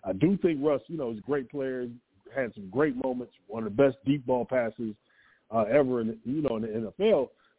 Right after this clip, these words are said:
But just as a dominant football quarterback, like, I, I,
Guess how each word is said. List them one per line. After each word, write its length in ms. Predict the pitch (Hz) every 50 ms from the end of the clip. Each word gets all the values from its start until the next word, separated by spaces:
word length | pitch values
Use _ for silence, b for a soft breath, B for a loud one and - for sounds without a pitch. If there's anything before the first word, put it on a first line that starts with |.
| _
But 180 | 120 123 120 110
just 160 | 156 165 160 - -
as 160 | 151 143 131
a 180 | 127 110 107 95 90 90 - _ - - -
dominant 500 | - 135 151 175 170 175 170 165 165 - - _ _ _
football 460 | 180 185 185 139 156 170 165 156 151
quarterback, 720 | - - - 170 175 185 190 185 175 196 202 214 214 202 _ _
like, 160 | 135 127 - - - - - -
I, 60 | - 151
I, 100 | 165